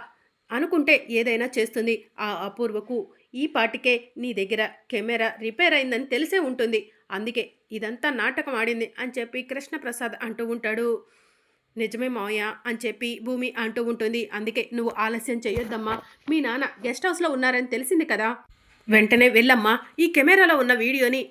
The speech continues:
మీ నాన్నకు చూపించమ్మా" అని చెప్పి కృష్ణప్రసాద్ చెప్తూ ఉంటాడు. "సరే మావయ్య, ఇప్పుడే బయలుదేరతాను" అని చెప్పి భూమి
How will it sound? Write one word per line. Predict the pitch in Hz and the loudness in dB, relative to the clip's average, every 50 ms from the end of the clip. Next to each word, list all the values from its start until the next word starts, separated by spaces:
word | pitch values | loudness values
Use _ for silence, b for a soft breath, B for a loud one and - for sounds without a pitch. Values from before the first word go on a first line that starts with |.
| _ | _
మీ | 269 285 294 | -2 0 2
నాన్నకు | 247 202 208 247 254 254 277 | 2 2 2 2 0 -2 -4
చూపించమ్మా" | 269 - 240 262 262 320 302 285 285 233 220 220 220 233 226 - | -4 -4 -6 -2 0 0 0 2 0 0 0 2 0 0 0 0
అని | 277 247 233 - | -2 -2 0 -2
చెప్పి | 240 226 - 240 233 247 269 285 B B B B B B B _ | -4 -2 -2 -2 0 0 -2 -4 B B B B B B B _
కృష్ణప్రసాద్ | - 247 247 - 269 247 - 226 208 - 247 233 233 | -2 -2 -2 -2 -4 -2 -2 -2 0 2 0 0 0
చెప్తూ | - 269 254 - - 262 233 | -2 -6 -8 -4 -2 -2 0
ఉంటాడు. | 226 233 226 233 220 226 240 240 226 226 b b b b | 0 0 0 0 0 2 2 0 -2 -2 b b b b
"సరే | - - - 254 226 240 | -18 -8 -6 -4 -4 -2
మావయ్య, | 247 233 214 214 220 220 220 233 233 - - 262 | -2 -2 -2 0 0 0 0 -2 -4 -8 -12 -14
ఇప్పుడే | 262 - 359 339 330 | -6 0 2 2 4
బయలుదేరతాను" | 269 247 196 214 240 233 226 226 - 233 226 226 220 - | 4 2 0 2 2 0 0 2 0 -2 -2 -2 -2 -2
అని | 254 247 233 | -2 -2 -2
చెప్పి | 247 240 233 240 254 247 240 | -2 -4 -4 -4 -6 -6 -6
భూమి | 226 208 208 208 226 233 233 | -6 -4 -2 -2 -2 -2 -4